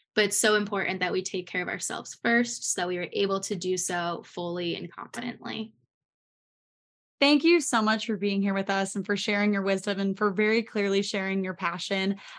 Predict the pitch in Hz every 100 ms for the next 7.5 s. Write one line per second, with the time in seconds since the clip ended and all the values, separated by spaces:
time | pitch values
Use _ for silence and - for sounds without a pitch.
0 | - 196 196 175 233 277 277 285 - 262
1 | 254 254 247 220 247 240 226 220 226 240
2 | 226 220 220 220 214 220 214 202 202 233
3 | 220 220 214 208 214 214 214 208 208 196
4 | 190 226 226 233 240 240 202 - - _
5 | 208 214 220 220 220 190 202 202 208 202
6 | 202 - 190 196 196 202 196 - - 247
7 | 262 220 185 185